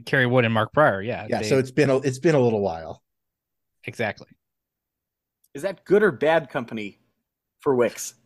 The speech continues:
Speaker 2: Yeah, you know, it, I like to say it's good name company to be in 'cause those guys had at least pretty good peaks,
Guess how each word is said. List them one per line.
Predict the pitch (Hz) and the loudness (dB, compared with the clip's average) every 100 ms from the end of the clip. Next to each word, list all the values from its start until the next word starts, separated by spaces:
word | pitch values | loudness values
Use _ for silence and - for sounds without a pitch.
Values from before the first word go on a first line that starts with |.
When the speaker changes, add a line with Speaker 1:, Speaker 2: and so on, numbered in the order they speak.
| _ _ - | _ _ -6
Speaker 2:
Yeah, | 135 | -4
you | 156 151 | 0 2
know, | 165 202 | 4 4
it, | 185 - | 4 2
I | 160 | 0
like | 165 175 | 0 -2
to | 196 | 0
say | 185 | -2
it's | 127 | 0
good | 160 143 | -2 0
name | 123 123 147 | 2 0 0
company | 165 175 180 185 190 | -2 -4 -4 -4 -4
to | 202 | -4
be | 190 214 | -4 -2
in | 233 262 | -2 -4
'cause | 240 | -4
those | 339 262 | -4 -4
guys | 127 113 - | -4 -4 -4
had | 113 101 - _ _ - | -4 -4 -12 _ _ -8
at | 131 | -6
least | 127 123 127 | -2 -4 -2
pretty | 139 117 | -2 -2
good | 101 - | -4 -4
peaks, | 156 127 127 - - | -2 -2 -4 -8 -8